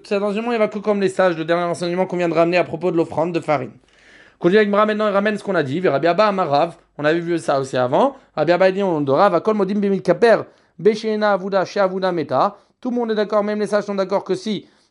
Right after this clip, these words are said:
il va se rendre, quand, quand il a trouvé la pr-, première bête et la deuxième bête, elle a juste été prélevée en tant que sacrifice de khatat, il a trouvé la première bête. Tout le monde est d'accord que s'il va se rendre quitte avec, euh, Beshéena Avouda, avec la bête qui n'était pas perdue,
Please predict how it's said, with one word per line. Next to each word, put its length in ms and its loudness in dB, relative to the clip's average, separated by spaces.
il 120 -2
va 120 4
se 120 -2
rendre, 260 0
quand, 200 -4
quand 120 -6
il 100 -2
a 60 0
trouvé 520 0
la 240 0
pr-, 320 -6
première 340 0
bête 300 0
et 80 -2
la 100 4
deuxième 300 -2
bête, 160 -2
elle 80 0
a 60 2
juste 200 -4
été 160 -4
prélevée 300 -4
en 100 -2
tant 100 -2
que 60 -6
sacrifice 260 -4
de 60 0
khatat, 460 0
il 120 4
a 80 6
trouvé 220 2
la 100 6
première 320 0
bête. 320 2
Tout 120 -2
le 60 4
monde 60 2
est 100 4
d'accord 240 0
que 60 -6
s'il 280 -6
va 460 2
se 200 -4
rendre 260 0
quitte 400 -8
avec, 560 -2
euh, 540 2
Beshéena 460 0
Avouda, 200 2
avec 140 0
la 100 0
bête 200 -4
qui 80 -8
n'était 220 -2
pas 140 2
perdue, 500 -6